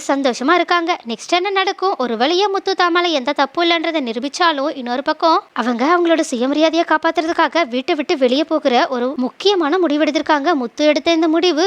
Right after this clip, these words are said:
ரொம்பவே சரியானதுன்னு நீங்க நினைக்கிறீங்களா? அப்படி இல்லைன்னா முத்து ஏதோ அவசரப்பட்டு முடிவெடுக்கிறாங்களா?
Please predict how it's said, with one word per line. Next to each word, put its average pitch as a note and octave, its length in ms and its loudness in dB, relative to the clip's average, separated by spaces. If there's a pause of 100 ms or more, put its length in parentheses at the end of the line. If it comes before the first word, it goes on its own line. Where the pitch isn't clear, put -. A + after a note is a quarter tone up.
(120)
ரொம்பவே B3 280 -2 (100)
சரியானதுன்னு D#4 580 0
நீங்க C4+ 220 0
நினைக்கிறீங்களா? D#4+ 540 0 (180)
அப்படி A#3+ 300 -6
இல்லைன்னா F4+ 360 0
முத்து F4 220 -4 (240)
ஏதோ A#3 200 0
அவசரப்பட்டு D#4 540 -2
முடிவெடுக்கிறாங்களா? D4+ 680 0